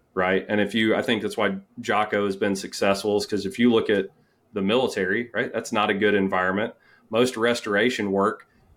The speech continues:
it's not a good environment, right? Getting called out at three in the morning to, to go deal with Category three water on a holiday weekend, not fun, right? And these are not good conditions.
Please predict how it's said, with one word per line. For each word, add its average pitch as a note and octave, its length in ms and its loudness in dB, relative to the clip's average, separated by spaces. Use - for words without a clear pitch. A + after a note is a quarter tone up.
it's G#2+ 180 -6
not A2+ 220 2
a G#2+ 40 0
good G#2+ 220 2
environment, F#2+ 600 -2
right? G2+ 280 2
Getting A#2 220 0
called G#2+ 260 2
out G#2+ 160 4
at G#2 120 -2
three G#2+ 260 2
in G#2+ 80 2
the G#2 60 2
morning G#2 400 2
to, F#2+ 360 0
to A#2+ 100 -2
go A2 160 2
deal A2 200 2
with G#2 140 -2
Category G#2+ 540 0
three G#2+ 240 -2
water A2+ 440 2
on G2 120 2
a - 20 0
holiday G#2+ 380 2
weekend, C#3 580 0
not A#2+ 240 -2
fun, D#3+ 320 0
right? A2 280 2
And A2+ 180 0
these B2+ 200 4
are A#2 80 0
not A#2 320 0
good G#2 160 0
conditions. G2+ 640 -2